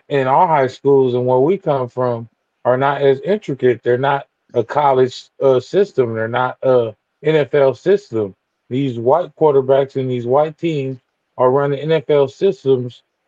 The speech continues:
since Pop Warner, since high school, since college. So when they get to the N F L, they're definitely, definitely more ready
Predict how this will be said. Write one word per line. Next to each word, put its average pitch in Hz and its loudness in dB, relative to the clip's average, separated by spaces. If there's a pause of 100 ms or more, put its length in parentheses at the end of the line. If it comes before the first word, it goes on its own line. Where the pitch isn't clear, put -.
(100)
since 151 -2
Pop 156 0
Warner, 160 0
since 143 -4
high 160 2
school, 123 0
since 131 -10
college. 151 -2 (320)
So 135 4
when 143 2
they 139 2
get 160 -2
to 160 0
the 139 2
N 127 -2
F 127 -2
L, 127 2 (300)
they're 135 6
definitely, 131 2 (120)
definitely 131 0
more 123 2
ready 120 0